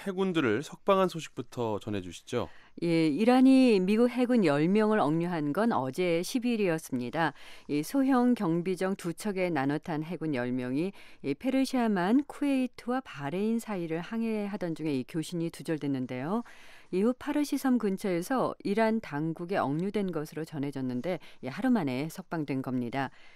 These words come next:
Speaker 2: 파르시 섬은 이란 혁명 수비대 해군 기지가 있는 곳입니다.
Speaker 1: 예, 이 석방과 관련해서 이란 정부의 공식 발표가 있었나요?
Speaker 2: 예,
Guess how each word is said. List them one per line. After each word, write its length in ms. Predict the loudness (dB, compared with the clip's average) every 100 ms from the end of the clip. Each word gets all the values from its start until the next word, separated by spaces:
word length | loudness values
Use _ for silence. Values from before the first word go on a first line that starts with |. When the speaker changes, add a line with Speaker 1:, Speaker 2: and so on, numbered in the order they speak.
| -20 -14
Speaker 2:
파르시 380 | -4 0 2 0
섬은 480 | 0 2 4 4 2
이란 320 | 2 2 2
혁명 500 | -2 -2 0 0 0
수비대 540 | -2 -4 -4 -2 -2 -2
해군 340 | -4 0 0
기지가 280 | 0 -2 -6
있는 220 | -2 -2 -2
곳입니다. 600 | -6 -10 -10 -10 -12 -12 -6
Speaker 1:
예, 300 | -2 -2 -4 -12 -20 -18 -10
이 60 |
석방과 400 | -8 -2 2 4
관련해서 480 | 6 6 6 4 2
이란 400 | 2 4 4 4
정부의 380 | 2 0 2 0
공식 360 | 0 -2 -2 -4
발표가 500 | -4 -4 -4 0 -2
있었나요? 540 | -2 -4 -4 -4 -6 -10 -18 -4
Speaker 2:
예, 400 | 0 2 4 2